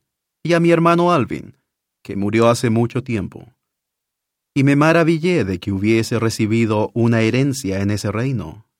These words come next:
en vista de que había salido de esta vida antes que el Señor hubiera extendido su mano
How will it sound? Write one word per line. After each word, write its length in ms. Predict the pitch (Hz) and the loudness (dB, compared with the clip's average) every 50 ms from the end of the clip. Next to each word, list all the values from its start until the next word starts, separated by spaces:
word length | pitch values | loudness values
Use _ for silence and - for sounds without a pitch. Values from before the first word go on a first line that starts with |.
| _ _ _ | _ _ _
en 140 | - 170 175 | -6 -4 -4
vista 420 | 165 196 208 - - - 98 95 | -4 -4 -6 -6 -4 -4 -2 -2
de 140 | 98 101 95 | -2 -2 -4
que 100 | - 101 | -4 -4
había 320 | 98 98 107 117 117 117 | -4 -2 0 0 0 0
salido 460 | 113 - 117 110 110 113 117 113 117 107 | -2 -2 -4 -2 -2 -2 0 0 0 0
de 100 | 113 113 | 0 -2
esta 240 | 113 - - 123 | -2 -4 -4 -4
vida 460 | 110 113 120 123 110 113 110 110 110 - _ _ _ _ _ _ - | -2 -2 -2 -2 -2 -2 -2 -2 -4 -8 _ _ _ _ _ _ -6
antes 460 | 175 180 165 131 - 101 92 98 - | -4 -4 -2 -2 -4 -4 -6 -6 -6
que 120 | - 107 | -6 -4
el 100 | 101 98 | -4 -4
Señor 400 | - - 101 104 107 110 110 107 | -4 -4 -4 -2 -2 0 0 0
hubiera 320 | 110 104 104 110 110 107 107 | -2 -2 0 0 0 0 -2
extendido 560 | 104 - - 110 107 107 98 110 110 113 110 | -4 -6 -4 -4 -4 -2 0 0 0 0 -2
su 120 | - - | -2 -2
mano 460 | 104 104 110 110 110 107 104 101 101 | -2 -2 0 -2 -2 -2 -4 -6 -8